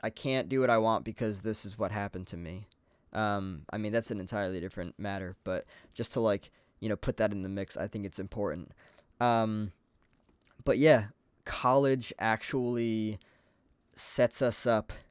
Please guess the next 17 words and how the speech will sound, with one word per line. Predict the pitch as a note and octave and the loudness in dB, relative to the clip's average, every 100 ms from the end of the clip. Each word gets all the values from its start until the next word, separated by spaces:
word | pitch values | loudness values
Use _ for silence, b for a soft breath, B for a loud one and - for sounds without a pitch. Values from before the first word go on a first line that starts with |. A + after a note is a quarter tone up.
| _ _ _ _ _ _ _ _ | _ _ _ _ _ _ _ _
for, | - - A#2 A2 G#2+ G2+ G2 - _ _ _ _ b b b b b b _ _ _ _ _ _ _ _ | -8 2 4 4 4 4 0 -6 _ _ _ _ b b b b b b _ _ _ _ _ _ _ _
<sighs> | - B B B B B B B - | -16 B B B B B B B 2
I | |
don't | C#3+ C#3+ | 4 4
even | C3+ | 2
know | B2+ | 2
how | C3+ | 2
to | B2 | 2
say | D3 C3 | 4 2
it. | - _ _ _ _ _ _ _ _ - | 2 _ _ _ _ _ _ _ _ 2
It, | B2 - - _ - | 4 2 -2 _ -2
it, | B2+ | 2
uh, | C3+ B2 | 6 8
it | B2 B2+ | 6 4
ill | C3 D3+ | 4 4
prepares | - C3+ C3 C3+ D3+ | 2 -4 2 2 2
us | F2 D2 - | -2 -4 -10